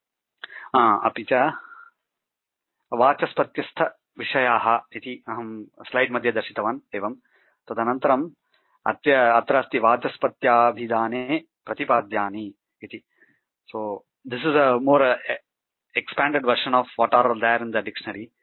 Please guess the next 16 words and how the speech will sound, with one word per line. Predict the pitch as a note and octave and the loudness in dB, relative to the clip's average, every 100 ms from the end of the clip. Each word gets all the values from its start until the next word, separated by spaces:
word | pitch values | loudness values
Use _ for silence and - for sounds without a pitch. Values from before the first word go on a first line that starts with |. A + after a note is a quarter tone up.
| _ _ - | _ _ -12
अत्र, | G#2 G#2+ G#2 G2+ - - | -6 -4 -2 -4 -8 -12
uh, | G#2+ | -10
dic-, | G#2 - - - - G#2 - - G#2 | -10 -14 -20 -20 -16 -14 -14 -12 -14
uh, | - | -12
कोशे, | - A#2 - A#2 A2 | 0 0 2 2 0
uh, | - A2+ G#2 G2+ G2+ - _ _ - | -4 -4 -2 -2 -4 -12 _ _ -2
का-, | G#2 G#2 A2+ G#2+ _ _ _ _ _ _ _ _ _ _ _ _ _ | 0 0 -4 -10 _ _ _ _ _ _ _ _ _ _ _ _ _
के | A2+ | -6
के | G#2+ | -2
विषयाः | G#2+ G2 G#2 G2+ | -4 -2 0 -2
सन्ति | G#2 G2 G#2 | -4 -10 -12
इति। | G2 - _ _ _ - - | -12 -20 _ _ _ -16 0
उणादिप्रत्ययपरि-, | B2 A#2 A2+ A#2 G#2+ A2+ G#2 G#2+ G#2+ | 2 2 0 -4 -4 -2 0 0 0
अ-, | G#2+ | -2
अ-, | - A2 G#2+ | -2 -4 -4
अस्तु। | - - | -10 -10